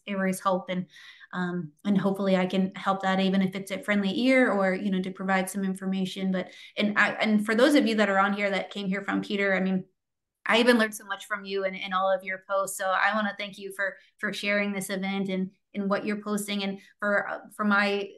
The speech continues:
uh, American counterparts on here, um, Conquering Chronic Illness, um, and the Tick-Borne Illness, it is on a, uh, in Australia, but Peter shares some amazing things. Um, he's a researcher like me. Um, so, you know, if, if it's okay for them to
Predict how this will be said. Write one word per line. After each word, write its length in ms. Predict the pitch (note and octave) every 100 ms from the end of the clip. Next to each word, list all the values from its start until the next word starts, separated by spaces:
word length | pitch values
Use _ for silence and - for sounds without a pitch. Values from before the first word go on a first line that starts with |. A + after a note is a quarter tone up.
| _ - - G#3
uh, 80 | F3
American 500 | G#3 G#3 G#3 G#3+ A3
counterparts 540 | G#3+ G#3+ G3+ G#3+ G#3+ G3+
on 100 | F#3+
here, 320 | G#3 G3+ G3 - - _
um, 400 | G3 F#3+ F#3+ F#3+
Conquering 440 | G3+ A3+ G#3+ A3+ G#3+
Chronic 340 | G#3+ G#3 G3+
Illness, 540 | G3 G3+ G3+ G3+ - -
um, 340 | F#3+ F#3+ F#3 -
and 120 | G3+
the 80 | G3+
Tick-Borne 440 | F#3 G3+ - G#3 G3
Illness, 320 | F#3+ G3+ G3+
it 80 | G#3
is 160 | G#3
on 100 | G3+
a, 140 | G3 -
uh, 140 | G3 D3+
in 180 | G3 G3
Australia, 480 | F#3 F#3 G3+ G3 G3
but 240 | F#3+ F#3
Peter 380 | - A3 G#3 G3+
shares 400 | - - G3+ G3
some 260 | G3 F#3+ -
amazing 560 | G3 G3 G3+ G3 G3 F#3+
things. 460 | F#3+ F#3 F#3 F#3 -
Um, 220 | F3 F#3+
he's 160 | A3
a 80 | G#3
researcher 500 | F#3+ F#3 G3 F#3+ F#3+
like 240 | F3 F3 -
me. 320 | G#3 G#3 G#3 - - -
Um, 420 | F#3 F#3 F3+ F#3
so, 460 | F3+ G3 F3+ F#3 -
you 100 | -
know, 180 | F#3+ F3+ - - _ _ _ _ _ _ _
if, 140 | G3
if 160 | G#3+ G#3
it's 160 | G#3+ A#3
okay 280 | A3+ B3 B3+
for 80 | B3
them 160 | B3
to 100 | A#3+